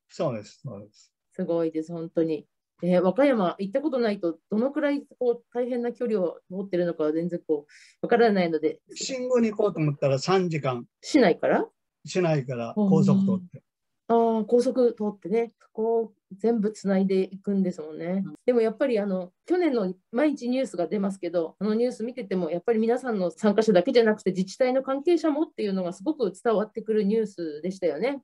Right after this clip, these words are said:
Speaker 2: 毎日ね。この変化がとても、
Speaker 1: <laughs>
Speaker 2: えー、禁止条約発行後のね、
Speaker 1: ありがとうございます。
Speaker 2: 変化をすごく感じる、えーと、更新だったと思います。ありがとうございます。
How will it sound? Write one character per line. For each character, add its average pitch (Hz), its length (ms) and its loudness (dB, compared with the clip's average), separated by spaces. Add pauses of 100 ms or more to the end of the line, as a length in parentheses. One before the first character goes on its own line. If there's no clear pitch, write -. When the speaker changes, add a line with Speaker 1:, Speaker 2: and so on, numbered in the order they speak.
Speaker 2:
毎 185 200 -2
日 170 200 -10
ね。 233 180 -2 (180)
こ 214 100 -2
の 196 80 2
変 226 200 4
化 156 100 0
が 139 160 0
と - 200 -4
て 190 100 -2
も、 175 240 -2
Speaker 1:
<laughs> - 60 -12
Speaker 2:
え 202 80 6
ー、 208 240 4
禁 247 100 4
止 220 160 -2
条 262 160 4
約 160 240 2
発 139 220 0
行 131 160 4
後 - 0 -
の - 0 -
ね、 - 0 -
Speaker 1:
あ - 0 -
り - 60 -2
が - 40 0
と - 0 -
う - 20 0
ご 240 140 -2
ざ 285 60 -6
い - 20 -4
ま 349 40 -10
す。 427 180 -14
Speaker 2:
変 262 160 -4
化 185 160 0
を 185 40 0
す 190 120 -12
ご 214 100 0
く - 240 -6
感 208 160 -4
じ 202 160 -6
る、 190 240 -4 (260)
え 175 140 -2
ー 165 60 -10
と、 175 100 -4
更 190 180 4
新 190 160 2
だ 185 100 6
っ 190 60 -2
た 165 80 -2
と 180 120 2
思 185 120 4
い 190 60 6
ま 208 160 6
す。 185 300 2 (200)
あ 180 40 -2
り 196 80 2
が 220 100 4
と 214 120 -2
う - 20 0
ご 202 80 0
ざ 220 120 2
い 226 60 2
ま 254 160 -2
す。 254 240 -2